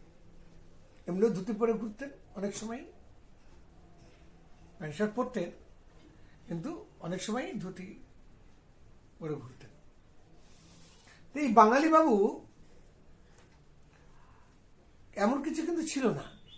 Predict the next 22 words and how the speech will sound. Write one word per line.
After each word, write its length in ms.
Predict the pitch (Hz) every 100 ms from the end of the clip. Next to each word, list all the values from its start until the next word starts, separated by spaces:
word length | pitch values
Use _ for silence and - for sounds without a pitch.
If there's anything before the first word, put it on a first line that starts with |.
| - - - - - - - -
ছকে 320 | 247 - 277
বলছে 320 | 208 185 -
কিন্তু, 280 | 131 - - 170
অ্যাস্ট্রোলজিতে 600 | 170 - 240 233 254 247
ভালো 260 | 170 208
কিছু 220 | 226 226
দেখাচ্ছে 500 | 202 190 196 202 -
না। 140 | - - - - - - - - - - - - - - - - - - - - - -
তাহলে 160 | 262 285
কি 60 | 302
অ্যাস্ট্রোলজি 420 | 262 320 311 311
মিথ্যা? 460 | 277 - 240 220
যে 180 | 196 220
লোকটা 320 | 233 233 254 226 202 190
ভারতবর্ষের 600 | 165 190 190 208 - 214 175 -
প্রথম 320 | 233 - 269 277 262 262 208
ব্যক্তি 280 | 214 - 226
হয়ে 140 | 220
গেল, 120 | 214
রাষ্ট্রপতি 580 | 220 196 - 208 208 208
হয়ে 180 | 190 196
গেল, 140 | 214